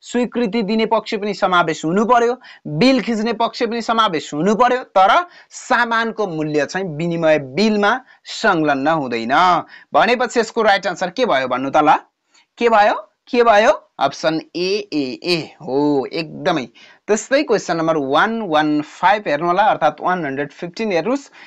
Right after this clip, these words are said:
कस्ता सामानहरूको अभिलेख खरिद खातामा गरिन्छ भन्ने प्रश्न छ। कस्ता सामानहरूको अभिलेख पर्चेज खाता अथवा पर्चेज अकाउन्ट अथवा पर्चेज बुकमा चाहिँ गर्ने गरिन्छ भन्ने प्रश्न छ। नगदको खरिद,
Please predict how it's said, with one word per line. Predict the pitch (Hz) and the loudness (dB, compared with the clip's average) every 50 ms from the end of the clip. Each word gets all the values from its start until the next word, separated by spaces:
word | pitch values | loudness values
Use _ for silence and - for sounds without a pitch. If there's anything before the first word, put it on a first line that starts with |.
| - _ - | -14 _ -2
कस्ता | 226 220 - - 277 - | -2 -2 0 0 2 2
सामानहरूको | 262 - - - - 214 202 214 220 220 226 208 165 143 147 147 - 185 | 2 0 -4 -4 -2 0 2 2 2 2 2 2 0 0 -2 0 2 2
अभिलेख | 170 165 160 151 160 160 190 208 208 - | 4 4 2 2 0 0 0 -2 -4 -6
खरिद | - - - 185 220 226 - - - | -8 -2 0 0 0 0 -2 -6 -2
खातामा | - 151 143 - 139 139 139 151 175 | 0 0 2 2 2 2 2 0 -2
गरिन्छ | 170 147 143 143 143 139 135 135 - 151 156 180 | 0 -2 0 0 0 -2 -2 -2 2 4 4 4
भन्ने | 170 139 117 123 | 4 2 -2 -4
प्रश्न | 120 - 135 131 - - 147 | -4 -2 -2 -2 -2 -4 -6
छ। | 139 - 202 285 415 - _ _ _ - - _ _ | -2 0 0 0 0 -2 _ _ _ -20 -20 _ _
कस्ता | - 214 214 - - 254 | -4 -4 0 0 0 0
सामानहरूको | 247 - 226 196 190 190 196 190 160 143 131 135 - 170 | 0 2 0 2 4 4 2 2 2 0 -2 -2 0 2
अभिलेख | 160 156 156 147 147 151 190 - - _ _ - | 4 4 4 2 2 0 0 -2 -4 _ _ 2
पर्चेज | 196 196 196 196 - - 214 226 233 220 - - - - _ - - 147 - | 2 2 2 2 -2 -2 0 0 0 -2 -6 -12 -18 -16 _ -2 -2 -2 -2
खाता | - - 190 190 190 190 220 214 247 294 302 | -2 0 0 0 2 2 2 2 2 0 -2
अथवा | - 165 - 196 180 190 190 202 202 - - - - - | -4 -2 2 4 6 6 6 4 2 -4 -16 -18 -2 2
पर्चेज | 202 208 202 - 226 220 220 | 4 4 4 2 -2 -6 -4
अकाउन्ट | - - - 180 - 208 208 220 254 254 - | -2 0 0 0 2 0 0 0 0 -4 -4
अथवा | - - 170 170 - - 170 - - 202 269 320 - _ - - _ _ - | -2 -2 -2 -2 0 2 4 6 6 6 4 2 -2 _ -20 -20 _ _ 2
पर्चेज | 208 220 214 214 226 226 214 - 160 | 2 2 2 2 -2 -4 -4 -4 -8
बुकमा | 147 139 151 175 170 160 160 147 | -8 -6 -6 -6 -4 0 0 0
चाहिँ | 147 - 175 175 | 0 0 -2 0
गर्ने | 160 151 139 131 143 143 | 2 2 2 2 0 -2
गरिन्छ | 139 131 127 131 131 - 175 | -2 -2 -2 -4 -4 -4 -2
भन्ने | 165 151 120 120 120 | -2 -2 -2 -4 -6
प्रश्न | 113 - 143 143 - 180 180 | -4 -2 -4 -2 -2 -4 -4
छ। | 175 240 285 392 - _ _ _ _ _ _ _ _ | 0 0 0 0 -2 _ _ _ _ _ _ _ _
नगदको | - 135 143 147 151 160 170 190 202 196 - 208 202 | -2 0 2 4 4 4 2 0 -2 0 0 -2 0
खरिद, | 208 214 196 208 254 302 - | 0 0 0 0 0 -2 -6